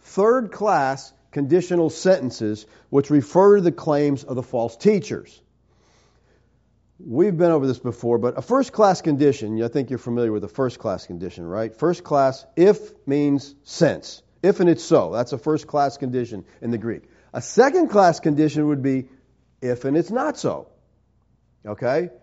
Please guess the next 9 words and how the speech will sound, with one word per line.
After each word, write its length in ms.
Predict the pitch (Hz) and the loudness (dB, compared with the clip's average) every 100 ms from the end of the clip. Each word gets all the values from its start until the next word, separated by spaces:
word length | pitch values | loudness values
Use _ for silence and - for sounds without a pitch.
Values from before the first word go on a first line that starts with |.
| _ | _
A 80 | - | -14
third-class 840 | - - 339 359 311 208 254 269 | -8 0 2 2 2 4 4 2
condition 560 | - 165 160 156 151 160 | 0 2 2 2 2 4
is 300 | 147 117 - _ _ _ _ | 2 0 -8 _ _ _ _
maybe 360 | - 208 320 320 | -12 -8 0 2
yes 460 | 285 277 269 - - | 4 2 0 -6 -2
and 140 | 170 | 0
maybe 280 | 180 180 180 | 4 4 6
no. 300 | 165 107 71 | 4 2 -4